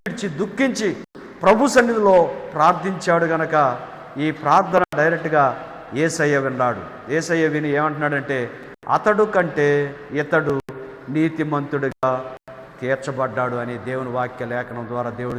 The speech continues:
తెలియజేశాడు. Praise the Lord. ఈరోజు దేవుని యొక్క సన్నిధికి వచ్చిన మనము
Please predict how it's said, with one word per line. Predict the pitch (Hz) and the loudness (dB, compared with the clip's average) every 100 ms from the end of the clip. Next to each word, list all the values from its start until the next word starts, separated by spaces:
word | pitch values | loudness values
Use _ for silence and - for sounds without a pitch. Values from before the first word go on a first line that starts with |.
| - | -8
తెలియజేశాడు. | 113 110 101 104 101 85 - - | -10 -10 -10 -12 -14 -16 -14 -8
Praise | 135 135 | -6 0
the | 160 | 4
Lord. | 170 214 - - - - - - - - | 4 2 -6 -12 -12 -10 -10 -8 -8 -4
ఈరోజు | 147 175 175 196 214 208 202 | 0 2 4 4 4 2 0
దేవుని | 160 175 190 | 2 2 2
యొక్క | 190 190 | 0 -2
సన్నిధికి | 180 175 180 175 | -4 -4 -4 -4
వచ్చిన | 170 - 156 | -6 -6 -2
మనము | 147 156 147 | 0 0 -2